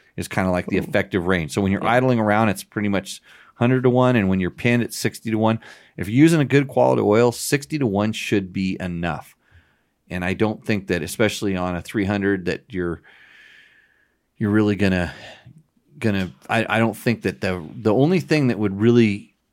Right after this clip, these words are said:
Speaker 1: concern me would be the air filter cover, which would allow it to be a little bit leaner. But in fact, I, I don't think that's, uh, yeah. What, what would, what would be the pur-, I'm curious what the purpose of the air filter cover is. Like the,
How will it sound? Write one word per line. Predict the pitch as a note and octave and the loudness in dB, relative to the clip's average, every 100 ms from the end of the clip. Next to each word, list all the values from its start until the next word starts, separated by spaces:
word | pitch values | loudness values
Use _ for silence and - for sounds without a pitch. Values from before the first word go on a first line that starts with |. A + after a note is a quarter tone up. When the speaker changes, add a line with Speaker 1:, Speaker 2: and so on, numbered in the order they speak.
| _ | _
Speaker 1:
concern | - G#2 - - B2 A#2+ | -2 -2 0 4 4 4
me | G2 | 2
would | F2 F2 | 0 -2
be | F#2+ | -2
the | F2 - _ - | -2 -6 _ -2
air | G#2 | -2
filter | G#2+ C3+ C3+ C#3 | 0 -2 -2 -4
cover, | C#3 C#3+ C#3 D3+ | 0 0 -2 -6
which | - G2 A2 | -4 -4 0
would | F#2+ | 0
allow | F2+ G2 | 2 0
it | F#2+ | 0
to | - | -2
be | F#2+ | -4
a | F2 | -2
little | E2 G#2+ A#2 | -2 0 0
bit | A2+ G#2 | 0 -2
leaner. | F#2 F#2 A2 C#3+ D#3 | -4 -6 -4 -4 -6
But | A#2+ F2 - _ - _ _ | -4 -6 -6 _ -20 _ _
in | - F#2+ F#2 | -16 -12 -8
fact, | G2 F#2+ F#2 - - - | -2 -2 -2 -8 -20 -14
I, | - F#2 - _ _ _ _ _ _ _ _ | -8 -8 -8 _ _ _ _ _ _ _ _
I | F2 | -6
don't | F2+ D#2 | -6 -6
think | F#2 | -8
that's, | - D#2+ - - | -4 -6 -4 -6
uh, | E2 D2 C#2+ F2+ - _ _ _ _ _ _ _ _ _ _ _ _ _ _ | -4 -4 -6 -12 -20 _ _ _ _ _ _ _ _ _ _ _ _ _ _
yeah. | - A2+ | -12 -12
What, | - B2+ - | -4 -4 -4
what | C3+ D3+ | -6 0
would, | E3+ C3+ | 0 0
what | A2+ E3 | -2 0
would | F#3 | 0
be | E3+ | -2
the | D3 | -2
pur-, | - - | -2 0
I'm | B2 | 0
curious | - E3 C3+ | 2 2 4
what | B2+ A#2+ | 0 -4
the | |
purpose | - A#2+ A2 - | -2 -4 -4 -6
of | |
the | F#2 | -2
air | E2+ | 0
filter | C3+ C3 - | 0 -2 -2
cover | E2 D#2 D2 | -4 -4 -4
is. | C2 C2 _ _ _ _ _ _ _ _ _ | -8 -10 _ _ _ _ _ _ _ _ _
Like | F2+ F2 | -12 -10
the, | - E2+ E2 F2+ | -6 -4 -4 -8